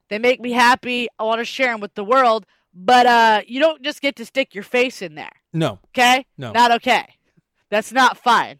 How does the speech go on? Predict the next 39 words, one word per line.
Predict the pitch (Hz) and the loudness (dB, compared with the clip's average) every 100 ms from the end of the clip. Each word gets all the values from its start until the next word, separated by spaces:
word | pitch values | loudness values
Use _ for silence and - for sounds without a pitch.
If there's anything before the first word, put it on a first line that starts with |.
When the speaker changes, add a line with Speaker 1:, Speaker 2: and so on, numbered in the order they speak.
| _ | _
Speaker 1:
<laughs> | 202 - _ _ _ - | -20 -20 _ _ _ -4
Like, | 196 202 - - | -2 -2 -6 -14
Speaker 2:
So | - - | 0 2
Speaker 1:
hey, | 262 | 4
Speaker 2:
here | 214 - | 2 -2
Speaker 1:
you | 233 | -2
gotta | 311 311 311 | 2 4 4
fucking | - 233 - - | 0 -2 -2 2
ask. | 311 190 135 - - _ _ | 2 2 -4 -12 -20 _ _
But | - 349 | 2 2
I'm | 370 | 4
just | |
Speaker 2:
All | 415 | 2
right, | 403 | 4
so | 339 | 4
Speaker 1:
saying, | 208 | 2
Speaker 2:
this | 240 | 0
is, | 240 | -2
so | 220 247 | 0 0
Speaker 1:
like, | |
Speaker 2:
this | 240 247 | 2 0
is | 269 | 0
what | 240 | 2
Speaker 1:
so | 349 | 2
Speaker 2:
I'd | 254 | 4
say. | 381 | 4
Speaker 1:
those | 440 | 4
Speaker 2:
This | 359 | 2
is | 403 | -4
Speaker 1:
receive | - - 392 339 | -4 0 2 2
a | 302 | 0
very | 196 285 294 311 | 2 2 2 -2
different | 220 - 262 262 247 240 226 - _ _ _ _ _ _ 185 | -12 -2 0 0 -2 -2 -2 -6 _ _ _ _ _ _ -20
response, | 196 254 - - - 254 247 160 - - - - | -10 -8 -8 -14 0 4 4 4 -2 -18 -20 -14
right? | 180 220 240 | -2 0 0
'Cause | - 247 | -2 -2
there's | 226 240 185 | 2 2 0
the | 208 | -4
one | 185 247 370 233 233 | -2 2 4 4 2